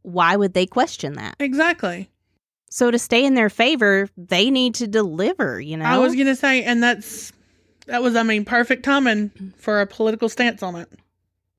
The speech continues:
Speaker 1: Zellner was working hard this whole time building a case to prove Kevin's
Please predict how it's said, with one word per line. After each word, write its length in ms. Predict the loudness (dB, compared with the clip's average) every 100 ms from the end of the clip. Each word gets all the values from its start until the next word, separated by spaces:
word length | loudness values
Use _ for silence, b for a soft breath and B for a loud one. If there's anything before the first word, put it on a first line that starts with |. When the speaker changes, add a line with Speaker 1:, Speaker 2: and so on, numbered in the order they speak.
| _ _ _ _ _ _ -4
Speaker 1:
Zellner 440 | 0 2 4 4
was 180 | 2 2
working 320 | 0 2 0
hard 340 | 2 2 2
this 200 | 0 -2
whole 440 | -4 -8 2 2 2
time 480 | 0 0 2 0 0
building 340 | 2 2 2
a 60 | 0
case 320 | 2 2 2
to 100 | -4
prove 460 | -4 0 2 2 0
Kevin's 460 | -4 -4 -8 -10